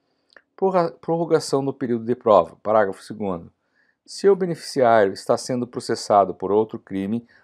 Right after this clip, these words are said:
ou contravenção, considera-se prorrogado o prazo da suspensão até o julgamento definitivo. Parágrafo terceiro. Quando facultativa a ro-, revogação,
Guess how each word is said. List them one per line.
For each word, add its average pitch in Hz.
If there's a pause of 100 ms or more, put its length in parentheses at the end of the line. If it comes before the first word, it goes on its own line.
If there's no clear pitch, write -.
(140)
ou 92
contravenção, 123 (440)
considera-se 156
prorrogado 107
o 120
prazo 104
da 95
suspensão 143
até 139
o 131
julgamento 123
definitivo. 107 (1400)
Parágrafo 123
terceiro. 101 (140)
Quando 208
facultativa 127
a 90
ro-, -
revogação, 117